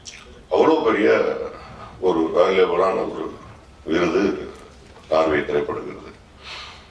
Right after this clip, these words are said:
இப்போ சார் சொன்ன மாதிரி அந்த திரைப்படத்தினுடைய வேல்யூ என்னுடைய மைண்ட்ல எப்படி எடுக்கப்பட்டது அப்படின்னா, அது நார்வே அப்படின்னு சொல்லும் போதுதான்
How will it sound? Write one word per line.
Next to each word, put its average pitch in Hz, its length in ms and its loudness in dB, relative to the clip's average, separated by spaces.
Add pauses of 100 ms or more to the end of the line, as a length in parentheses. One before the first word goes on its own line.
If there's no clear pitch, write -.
(260)
இப்போ - 420 -8 (300)
சார் - 320 4
சொன்ன 95 200 6
மாதிரி - 600 0 (1120)
அந்த 147 360 4
திரைப்படத்தினுடைய 131 600 4
வேல்யூ 117 720 0
என்னுடைய 110 400 6
மைண்ட்ல 104 240 2
எப்படி 104 280 0
எடுக்கப்பட்டது 98 680 2
அப்படின்னா, - 520 0 (720)
அது - 200 2
நார்வே 160 500 4
அப்படின்னு 131 280 -2
சொல்லும் 131 380 0
போதுதான் 127 540 4